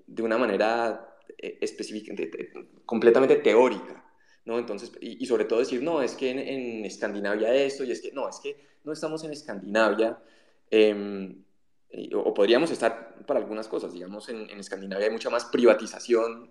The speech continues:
eh, no hay salario mínimo, por ejemplo, pero, eh, en este sentido,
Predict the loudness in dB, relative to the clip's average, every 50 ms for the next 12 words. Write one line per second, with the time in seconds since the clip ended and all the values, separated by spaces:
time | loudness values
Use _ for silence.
0 | -12 -10 -10 -8 -8 -8 -8 -8 -6 -6 -6 -4 -4 -4 -2 0 0 0 0 -2
1 | -6 -10 -16 -16 -20 -20 -20 -20 -20 -16 -12 -12 -12 -12 -14 -20 -20 -20 -20 -8
2 | _ 2 4 6 6 6 6 4 2 -4 -8 -8 -8 -8 -10 -10 -10 -10 -10 -12
3 | -12 -14 -14 -10 -8 -4 -4 -2 -2 -4 -4 -8 -12